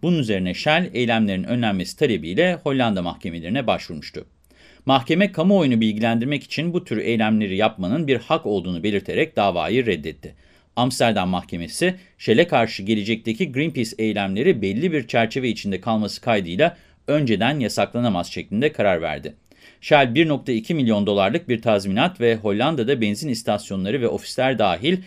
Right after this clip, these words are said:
beş yüz metreden fazla Greenpeace eylemcilerinin Shell yapılarına yaklaşmasının yasaklanmasını istemişti.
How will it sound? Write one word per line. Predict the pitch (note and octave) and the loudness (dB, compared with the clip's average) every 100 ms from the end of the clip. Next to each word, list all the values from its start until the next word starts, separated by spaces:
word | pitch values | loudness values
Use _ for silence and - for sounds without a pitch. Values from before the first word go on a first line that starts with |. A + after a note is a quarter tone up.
| - _ - | -14 _ 0
beş | E3+ F3+ | 2 2
yüz | A#2+ | 0
metreden | A2+ G#2+ A2 F#2+ F#2+ | -2 -2 -2 -4 -4
fazla | F#2 G#2+ G2+ E3 | 0 0 0 -2
Greenpeace | B2 C#3+ D#3+ A2 - | -2 -4 -2 -4 -4
eylemcilerinin | A2+ G#2+ G2 F2+ E2+ E2+ C#3 F3 | -2 -2 -2 -4 -8 -6 -4 -4
Shell | - C#3+ B2 | 0 0 0
yapılarına | F#2 F2+ E2+ F2 | -4 -6 -6 -2
yaklaşmasının | A2 A2+ F#2 - F#2 - D#3 F3+ - _ C3 | -2 -2 -4 -6 -8 -4 -4 -4 -8 _ -4
yasaklanmasını | B2 A#2 A2+ G#2 F#2+ - F#2 | 0 0 0 0 -2 -4 -8
istemişti. | - E2+ D2 - | -8 -12 -12 -14